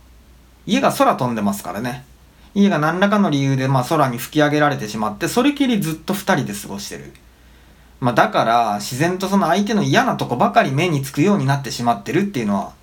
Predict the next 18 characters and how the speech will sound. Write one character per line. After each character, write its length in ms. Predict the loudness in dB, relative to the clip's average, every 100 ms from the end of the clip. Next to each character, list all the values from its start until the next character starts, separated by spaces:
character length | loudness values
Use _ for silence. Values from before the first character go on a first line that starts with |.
| -20 -20 _ -6
理 160 | -4
由 140 | -2 -6
と 100 | -8
し 80 |
て 80 | -2
あ 100 | 0
る 100 | 0
と 100 | -6
思 160 | -12 -14
い 40 |
ま 120 | -16
す。 160 | -16 -16 -20 -14 -10 -10 -10 -16 -20 -20 -20 -20 -20 _ -20 _ -20 _ -20 _ _ _ -20 -6
で、 40 | 0
も 120 | 0
う 40 |
一 160 | 2 -2
つ 140 | 2
は、 300 | 2 2 -4